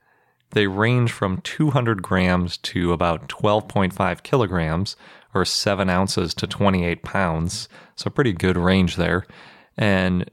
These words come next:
Zhangjianosaurus was about three hundred and ten grams, or eleven ounces. So it's at the lower end of the spectrum. But it turns out that the two hundred gram specimen was a juvenile Microraptor. So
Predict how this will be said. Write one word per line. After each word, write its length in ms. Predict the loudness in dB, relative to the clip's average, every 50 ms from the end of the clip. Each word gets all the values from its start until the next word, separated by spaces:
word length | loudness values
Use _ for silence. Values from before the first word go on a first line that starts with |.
| _ _ -6
Zhangjianosaurus 1400 | 0 2 2 4 4 2 2 2 2 2 2 2 0 0 0 0 2 2 2 2 0 0 -2 -4 -6 -8 -10 _ _ _ _ _ _ _
was 400 | -2 0 2 2 2 2 0 -2
about 500 | -4 -4 -2 -2 0 0 0 -2 -4 -8
three 280 | -14 -10 -4 -2 0 0
hundred 260 | 2 0 0 0 0 -2
and 80 | -2
ten 240 | -2 -2 -2 -2 -2
grams, 480 | 0 0 0 2 2 0 0 -2 -4 -4
or 120 | -4 -2
eleven 360 | -2 0 0 0 0 0 -2
ounces. 580 | -2 -2 -2 -4 -4 -6 -6 -6 -6 -8 -10 -10 -12 -16 -20 -20 -8
So 160 | -4 -2 -2
it's 140 | -2 -2 -4
at 80 | -4 -2
the 100 | -2 -2
lower 280 | 0 2 2 2 2
end 160 | 2 0 0
of 60 | -2 -4
the 80 | -4
spectrum. 580 | -6 -4 -4 -6 -4 -4 -2 0 0 0 -2 -4 -10 -18 -20 -20 -20 _ _ _ _
But 300 | 0 2 2 4 2 2 0
it 100 | -4 -4
turns 260 | -2 0 0 2 2
out 160 | 2 2 2 0
that 100 | -2 -4
the 80 | -4
two 240 | -4 -4 -2 0 2
hundred 220 | 2 2 0 0
gram 260 | 0 0 0 0 0 -2
specimen 640 | -4 -4 -4 -4 -2 -2 -2 0 0 2 0 -2 -4 -8 -20 -20 -20 -16 _ -2
was 400 | 0 2 2 2 2 0 -2 -2 -2
a 120 | -2 -4
juvenile 760 | -4 -4 -8 -4 0 2 2 2 2 2 2 4 4 4 4 4
Microraptor. 880 | 2 2 0 0 0 0 2 2 2 0 0 -2 -2 -2 0 0 -2 -4 -6 -12 -20 -20 -18 _
So 560 | -6 0 2 2 4 4 4 4 2 0 -2